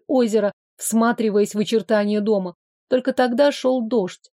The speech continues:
Лобовое стекло машины становилось прозрачным лишь на короткий миг после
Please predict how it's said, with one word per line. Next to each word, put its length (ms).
Лобовое 540
стекло 480
машины 500
становилось 680
прозрачным 840
лишь 240
на 120
короткий 500
миг 280
после 440